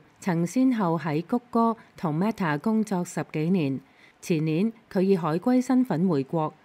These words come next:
受聘於中國一所知名嘅大專院校，並喺一間企業兼任顧問。以往暑假，佢都能順利返返美國探親，但今年，當佢向部門請假嘅時候，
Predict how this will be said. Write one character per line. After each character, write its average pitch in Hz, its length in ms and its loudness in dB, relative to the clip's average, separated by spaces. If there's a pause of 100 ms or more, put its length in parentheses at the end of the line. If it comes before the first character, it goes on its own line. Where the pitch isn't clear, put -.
(180)
受 165 260 -2
聘 190 260 0
於 226 200 4
中 233 240 0
國 202 300 2
一 240 100 2
所 170 300 -2
知 247 180 0
名 202 240 4
嘅 170 200 -2
大 151 240 -4
專 208 200 0
院 165 280 2
校， 143 280 -2 (340)
並 170 200 0
喺 165 100 -2
一 240 140 0
間 240 280 0
企 202 200 -4
業 151 160 0 (160)
兼 220 200 0
任 156 220 0
顧 156 200 -2
問。 147 260 -4 (320)
以 170 140 2
往 175 280 2
暑 165 240 0
假， 180 300 0 (140)
佢 - 120 0
都 226 140 2
能 170 260 2
順 175 260 0
利 165 280 2
返 254 280 0
返 247 200 0
美 175 180 2
國 160 220 -4
探 165 260 -2
親， 185 280 -2 (300)
但 185 260 2
今 269 260 2
年， 143 260 2 (260)
當 233 220 2
佢 190 140 2
向 185 180 2
部 165 160 0
門 151 240 0
請 165 280 -2
假 190 160 -2
嘅 175 100 -2
時 147 240 0
候， 147 280 0